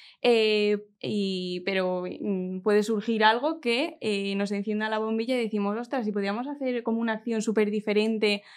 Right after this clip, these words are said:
a lo que venimos haciendo en el plan de contenidos", que siempre suelen ser, pues, tratar ciertos,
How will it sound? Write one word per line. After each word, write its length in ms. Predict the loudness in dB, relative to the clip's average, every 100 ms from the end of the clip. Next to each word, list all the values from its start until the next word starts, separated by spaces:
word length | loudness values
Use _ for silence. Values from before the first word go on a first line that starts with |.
| 2
a 120 | 6
lo 100 | 6
que 100 | 6
venimos 380 | 2 2 0 -2
haciendo 420 | -2 -2 -2 0
en 100 | 0
el 80 | 2
plan 160 | 2 0
de 80 | 0
contenidos", 600 | -2 -2 -2 -2 -2 -2
que 140 | -4
siempre 380 | -2 -2 -2 -4
suelen 280 | -4 -4 -4
ser, 220 | -6 -6
pues, 260 | -8 -8
tratar 320 | -6 -2 -2 -2
ciertos, 580 | -4 -4 -4 -4 -6